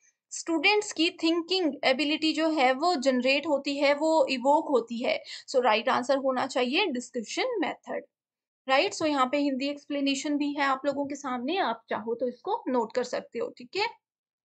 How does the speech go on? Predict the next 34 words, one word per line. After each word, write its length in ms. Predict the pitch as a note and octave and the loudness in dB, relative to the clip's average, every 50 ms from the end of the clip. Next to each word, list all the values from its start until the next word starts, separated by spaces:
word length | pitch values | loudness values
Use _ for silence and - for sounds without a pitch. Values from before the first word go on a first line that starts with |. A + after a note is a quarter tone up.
| _ _ _ _ _ _ _ _ _ _ _ _ _ _ _ - - - - - - - - _ - | _ _ _ _ _ _ _ _ _ _ _ _ _ _ _ -20 -20 -20 -20 -20 -20 -20 -18 _ -6
नेक्स्ट 400 | C4+ C4+ C#4+ E4 F#4+ - - - | -4 0 0 0 0 -2 0 0
अगर 180 | G#4 G4+ G4+ G4 | 0 2 2 0
हम 160 | G4+ G4 F#4 | 0 0 2
बात 260 | F4 E4+ D#4+ D#4+ D#4+ - | 4 4 4 4 0 0
करें 280 | E4+ D#4 D4 D#4+ E4+ E4 | -2 0 0 0 -2 -2
which 400 | C#4 A#3 D4+ F#4+ G#4 G4+ - - | -2 0 0 0 0 0 -2 -4
among, 540 | - - D4+ D4 C#4+ C#4+ C#4+ C#4+ D#4 F#4+ G4+ - - - | -2 0 0 2 4 4 4 2 0 -2 -4 -8 -8 -2
अ, 140 | - C4+ C#4+ | 2 2 2
which 360 | C#4+ A#3 D#4 F#4 F4+ - - | 2 2 0 -2 -2 -2 -4
one 220 | D4+ D4 D#4 D4+ D4 | 2 2 2 4 4
of 160 | C#4+ C#4+ D4 - - | 4 4 2 2 -2
the 60 | D#4 D#4 D#4 D4 | -2 0 2 4
following 400 | C4+ C4+ C4 C4 C4+ C#4+ D4 D#4+ C#4+ - - | 4 6 6 4 4 4 2 0 -2 0 0
is 100 | C4+ B3+ A#3+ - | -2 0 2 0
the 80 | C4+ | 0
best 420 | G#3 G#3 C#4+ D#4 F#4 G4+ - - D#4+ | 0 2 0 0 0 0 -2 -2 -2
method 300 | D4 C#4+ C#4+ - D4 C#4 | -2 0 0 0 2 2
of 100 | C#4 C4+ - - D4 | 2 0 -2 -6 -6
teaching, 340 | B3+ A3+ - - A3 - - _ _ _ _ _ - - - - - A3+ | -6 -6 -8 -10 -12 -12 -14 _ _ _ _ _ -20 -20 -20 -14 -6 0
ये 100 | C4 B3 | 0 2
अभी 160 | B3 D4 D#4 | 2 2 0
मैंने 180 | E4 E4 D#4+ | 0 2 4
आपको 260 | E4 D#4 D#4 D4+ - D4+ | 2 2 0 0 -4 -4
बताया 380 | D4+ D4+ D4+ C#4 C4 C4+ C#4+ | -2 0 2 2 4 4 2
कि 120 | C#4+ D4 D#4+ | 0 -2 -4
एग्जाम 320 | C4+ B3 - C#4 C4 C4+ | -4 0 2 2 2 2
में 120 | C#4 C#4+ | 0 -2
क्वेश्चन 380 | C#4+ C4 C4 C4 C4 - D4 C#4+ | 0 2 2 2 2 0 -2 -2
आया 180 | C4+ C4 B3+ C4 | -2 0 -2 0
था 140 | - D#4+ | 0 0
टू 280 | E4 E4 E4 D4+ D4+ D4 D4 | 0 0 -2 -4 -2 0 2
थाउजेंड 360 | A#3+ A3+ A3+ - C#4+ E4+ G#4+ | 2 2 2 -2 -4 -4 -4
सिक्सटीन 600 | - - D4 C4+ - - - D#4 D4+ D4+ C#4+ C4 | -4 -8 -12 -12 -12 -10 -4 -2 -2 -2 -2 -2
में। 160 | B3+ - - | -4 -6 -8